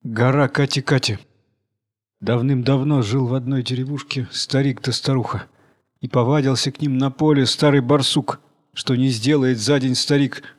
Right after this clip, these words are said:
всё перепортит барсук, да ещё сзади камнем или комом земли запустит. Рассердится старик, погонится за барсуком, а того и след простыл, а потом барсук возвращается и опять проказит.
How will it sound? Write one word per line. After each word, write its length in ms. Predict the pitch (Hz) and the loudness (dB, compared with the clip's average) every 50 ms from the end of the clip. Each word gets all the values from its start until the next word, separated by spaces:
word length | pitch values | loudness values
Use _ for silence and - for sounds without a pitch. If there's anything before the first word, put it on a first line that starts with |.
| - - | -12 -6
всё 160 | - - 170 | -4 -4 -2
перепортит 560 | - - 120 117 - - 135 120 - - 104 | 0 0 -2 -2 0 0 -2 -2 -2 -4 0
барсук, 460 | 104 131 127 117 - - 131 - - - - - - | 0 2 2 2 2 0 0 -2 -4 -6 -10 -12 -6
да 120 | - 110 131 | -2 2 2
ещё 340 | 143 131 - - - 160 | 4 4 2 2 2 2
сзади 340 | 135 104 - 156 151 120 139 | 2 4 4 4 4 4 2
камнем 500 | 143 - - 170 160 135 131 127 120 120 | 0 2 4 4 6 6 4 0 0 0
или 120 | 135 135 131 | 0 -2 -2
комом 360 | - - 165 160 143 143 135 | 0 2 4 4 6 4 4
земли 320 | 123 113 147 165 170 160 | 4 4 4 4 4 4
запустит. 640 | 131 117 135 127 - 139 123 - - 123 - - - - - - - _ _ - - | 4 4 2 2 0 -2 -2 0 -2 -2 -4 -6 -12 -18 -20 -20 -20 _ _ -10 -2
Рассердится 800 | 113 117 127 120 - - - 156 160 147 127 135 127 - 127 | 0 2 2 2 0 -2 0 2 2 2 2 0 -2 -2 -4
старик, 440 | 117 - - 147 143 143 143 - - - - - - - - | -2 2 2 4 4 2 0 -2 -6 -12 -16 -20 -14 -2 0
погонится 480 | 127 117 120 143 139 135 120 - 120 | 0 2 4 2 2 2 0 0 -2
за 80 | 110 123 | -2 -2
барсуком, 500 | 110 135 120 - 143 127 - 147 117 - - - - _ _ _ _ | -2 -2 -2 -2 -2 2 2 2 2 0 -4 -14 -20 _ _ _ _
а 120 | - 110 | -6 -2
того 300 | - 156 147 147 156 156 | 0 2 2 4 4 4
и 60 | 147 | 4
след 360 | 139 - - 160 151 143 147 | 2 2 0 2 0 0 0
простыл, 420 | - 127 131 - - - 131 110 - - _ _ _ _ _ _ | 0 0 0 0 0 0 -2 -2 -2 -6 _ _ _ _ _ _
а 80 | - 117 | -10 -6
потом 280 | - 117 - 139 117 107 | -6 -4 -2 -2 -2 0
барсук 380 | 110 117 107 - - - - | 0 0 0 0 -4 -4 -4
возвращается 680 | 117 107 110 120 117 - - 151 139 123 107 - - 123 | -2 0 2 2 2 2 2 4 4 2 2 2 2 4
и 20 | 131 | 4
опять 340 | 135 117 143 135 117 - | 4 6 6 4 4 4
проказит. 600 | - 120 120 117 - 123 117 104 98 101 - - | 2 0 0 2 4 2 2 2 2 -2 -6 -8